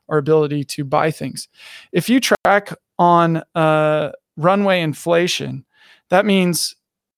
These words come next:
that what the, what money consumers have to have is losing value as time goes by. There is less money to spend, and the value of the money is,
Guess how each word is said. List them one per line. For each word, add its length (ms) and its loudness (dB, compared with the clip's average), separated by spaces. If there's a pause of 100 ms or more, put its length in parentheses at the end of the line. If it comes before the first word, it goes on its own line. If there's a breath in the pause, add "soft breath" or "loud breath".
(160)
that 280 2
what 260 2
the, 320 2
what 240 0
money 400 -2
consumers 560 -6
have 240 -2
to 180 -18
have 400 0
is 140 -8
losing 380 -2
value 340 0
as 140 -8
time 260 -6
goes 180 -10
by. 360 -2 (280 soft breath)
There 160 2
is 140 -2
less 260 -2
money 280 -4
to 120 -10
spend, 480 -4
and 140 -6
the 40 -8
value 440 0
of 100 -8
the 80 -8
money 300 -6
is, 300 -10